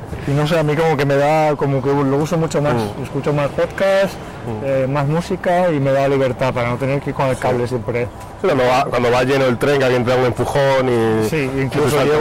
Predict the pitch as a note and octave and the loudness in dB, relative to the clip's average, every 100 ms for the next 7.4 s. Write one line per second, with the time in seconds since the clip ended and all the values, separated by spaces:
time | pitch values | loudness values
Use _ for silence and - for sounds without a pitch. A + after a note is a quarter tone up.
0 | D#3+ D#3 C3+ C3 C3+ A#2+ B2+ D3 C#3 E3 | 2 2 0 0 0 0 2 0 2 2
1 | D#3 D3+ D#3 D#3+ E3 C#3+ C3 B2+ D#3 C3+ | 2 2 2 0 -2 -2 -2 -6 -6 -4
2 | C3 C3 B2+ D3 D#3 C#3+ C#3 C#3 C#3 C#3 | -2 -2 -4 -2 0 0 0 0 0 -2
3 | C3+ D#3 D3+ E3 - - - - C3 B2+ | -2 -4 -2 -4 -6 -16 -10 -6 -4 -4
4 | - - - D3 B2+ B2+ B2 A#2+ - - | -6 -16 -8 -6 -2 -2 0 -2 -8 -10
5 | B2 A#2 C3 B2 A2+ B2 E3 F#3 G3 F3+ | -6 -6 -6 -8 -4 -2 0 0 0 -2
6 | F#3+ - - - A#2 C3 C3+ C3+ E3 - | -4 -12 -14 -6 -2 0 2 2 0 0
7 | G#3+ F3 A#2+ A2 | 0 0 -2 -4